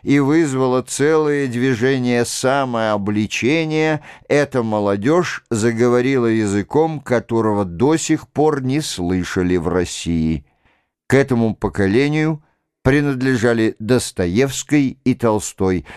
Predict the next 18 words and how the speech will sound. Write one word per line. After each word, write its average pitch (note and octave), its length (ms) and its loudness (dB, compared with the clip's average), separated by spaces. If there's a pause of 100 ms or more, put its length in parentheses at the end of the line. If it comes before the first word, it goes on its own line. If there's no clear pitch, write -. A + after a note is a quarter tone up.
но C3+ 260 2
к - 120 -8
нему A2+ 540 2
же E3 180 2
принадлежали A2+ 1000 0
и G#2+ 220 0
те, F3 420 0 (360)
кто E3 320 2
не E3+ 240 0
приобрел D#3+ 880 2
всероссийской G2 1120 -2
известности, D#2+ 840 -2 (220)
но A#2 180 4
кто B2+ 280 0
скоро E3 720 0 (200)
выступил E3 920 0
на E3 160 0
сцену A#2 800 -2